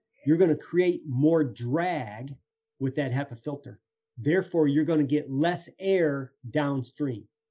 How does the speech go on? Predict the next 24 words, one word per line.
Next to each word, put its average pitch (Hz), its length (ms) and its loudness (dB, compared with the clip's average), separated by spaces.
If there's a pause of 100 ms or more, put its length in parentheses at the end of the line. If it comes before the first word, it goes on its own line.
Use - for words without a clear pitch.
(480)
And 120 120 -2
that's 220 200 -2
gonna 170 200 0
impact 160 800 -4
every 170 480 -4
single 160 640 0
room 131 680 4 (280)
that 135 140 -4
air 143 140 -2
handler 117 300 -6
serves. 110 480 -10 (300)
And 120 160 -10
typically, 202 500 -2
an 123 80 -4
air 165 200 -2
handler 139 320 -4
will 123 180 -6
serve 175 400 -2
an 131 80 0
entire 127 500 -4
wing 143 320 2
of 117 100 -2
a 110 40 -14
hospital 113 500 -12